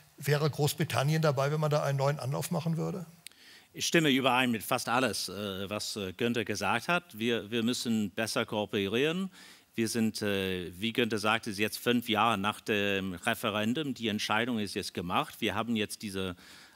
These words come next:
Speaker 2: äh, neue, äh, neues Abkommen, äh, diese Trade and Cooperation Agreement.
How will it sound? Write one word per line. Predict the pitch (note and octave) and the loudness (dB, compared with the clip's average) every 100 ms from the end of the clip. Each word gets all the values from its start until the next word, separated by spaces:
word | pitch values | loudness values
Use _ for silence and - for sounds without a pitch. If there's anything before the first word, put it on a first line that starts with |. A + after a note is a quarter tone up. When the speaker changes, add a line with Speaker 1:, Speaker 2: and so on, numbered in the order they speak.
| - | -6
Speaker 2:
äh, | G2 F#2+ | -4 -2
neue, | G2 A#2+ C3 B2+ | 0 4 6 6
äh, | A#2+ A2 F2+ F#2+ | 4 2 0 0
neues | A#2+ B2+ - | 2 0 2
Abkommen, | C3+ - - D3+ D3 D3 D3 | 0 0 0 2 2 0 0
äh, | D3 - G#2 G#2 G2+ G2+ F#2+ | -2 -4 -4 -2 -2 -4 -4
diese | F2+ G2 G#2 | -6 -6 -6
Trade | - A#2+ B2 A#2+ | 0 4 4 2
and | A2+ | 0
Cooperation | - G2+ G#2+ A#2+ - E3 | -2 -4 -2 -4 -4 -8
Agreement. | C#3 D3 C#3+ C#3+ - | -6 -6 -6 -8 -10